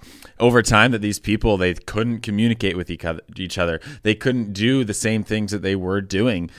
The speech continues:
So God is almost like, "No, I'm gonna force you to be fruitful and multiply. I'm gonna force you to deal with differences. I'm gonna force you to do these things."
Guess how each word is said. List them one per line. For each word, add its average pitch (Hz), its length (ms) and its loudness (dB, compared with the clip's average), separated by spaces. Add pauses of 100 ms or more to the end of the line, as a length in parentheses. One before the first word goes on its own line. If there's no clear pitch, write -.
(140)
So 113 180 2
God 113 260 8
is 104 120 0
almost 110 320 0
like, 104 160 0
"No, 113 100 2
I'm 110 160 0
gonna 139 160 0
force 117 480 0
you 90 260 -4 (540)
to 104 100 -6
be 110 100 2
fruitful 98 420 -2
and 90 80 -2
multiply. 92 460 -4 (380)
I'm 117 100 2
gonna 127 140 2
force 127 500 2
you 95 220 2 (240)
to 117 100 0
deal 113 280 4
with 98 180 2
differences. 92 560 0
I'm 98 100 -2
gonna 110 140 0
force 117 520 0
you 92 260 0 (320)
to 101 100 -6
do 123 200 4
these 90 200 0
things." - 420 -14